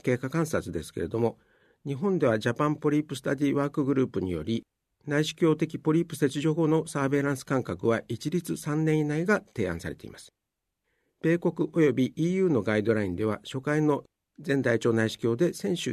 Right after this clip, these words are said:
一から二個はローリスク群として、五から十年後のフォローアップが推奨されます。一方、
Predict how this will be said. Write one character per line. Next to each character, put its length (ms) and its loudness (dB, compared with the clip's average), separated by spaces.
一 180 -8
か 120 0
ら 100 2
二 140 0
個 120 -4
は 260 0
ロ 140 6
ー 40 4
リ 100 0
ス 80 -12
ク 140 0
群 180 2
と 140 -4
し 80 -8
て、 280 4
五 200 2
か 140 -2
ら 100 -2
十 200 0
年 200 0
後 80 0
の 120 0
フ 120 -2
ォ 40 4
ロ 100 4
ー 40 0
ア 40 -2
ッ 20 -2
プ 160 -2
が 100 -2
推 180 -4
奨 140 -8
さ 140 -16
れ 60 -20
ま 80 -20
す。 160 -20
一 200 -4
方、 280 4